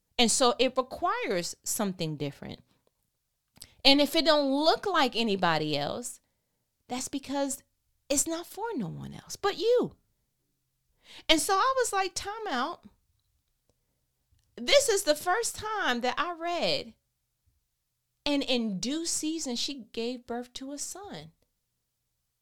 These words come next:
How long did it take? The Bible was like, "Is it important?"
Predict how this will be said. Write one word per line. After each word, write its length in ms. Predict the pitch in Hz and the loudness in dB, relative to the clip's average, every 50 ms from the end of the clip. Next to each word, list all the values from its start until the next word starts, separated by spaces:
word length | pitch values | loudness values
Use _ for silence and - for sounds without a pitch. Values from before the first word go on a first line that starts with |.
| _ _ | _ _
How 300 | - - - 359 403 415 427 | -16 -10 -6 -4 -2 -2 0
long 200 | 427 427 415 403 | -2 0 0 0
did 120 | 427 403 | 0 0
it 140 | 403 392 - | -2 -2 -2
take? 280 | - 403 440 381 - | -2 -2 -2 -2 -4
The 60 | - 226 | -4 -2
Bible 260 | 226 247 240 254 254 | 0 0 0 0 -2
was 140 | 240 240 - | -6 -8 -6
like, 180 | 247 233 226 - | -6 -6 -6 -4
"Is 160 | - 226 214 | -6 -6 -4
it 80 | 226 214 | -4 -4
important?" 640 | 208 202 196 - - 277 302 359 - - 403 427 | -6 -6 -8 -8 -8 -8 -8 -8 -8 -12 -12 -12